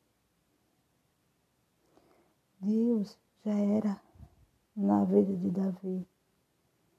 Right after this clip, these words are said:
desde o momento em que ele ia pastar as ovelhas. Deus, ele, ele prepara,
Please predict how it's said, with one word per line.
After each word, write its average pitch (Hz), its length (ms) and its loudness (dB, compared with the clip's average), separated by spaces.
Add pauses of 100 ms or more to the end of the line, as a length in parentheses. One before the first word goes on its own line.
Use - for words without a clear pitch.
(580)
desde 262 540 4 (1000)
o 190 140 -2
momento 202 500 0
em 190 60 -6
que 180 120 -12
ele 190 360 0
ia 185 100 -2
pastar 190 500 -10
as 180 100 -8
ovelhas. 185 420 -2 (4000)
Deus, 214 460 4 (920)
ele, 202 580 -2 (2500)
ele 202 180 -4
prepara, 185 880 -8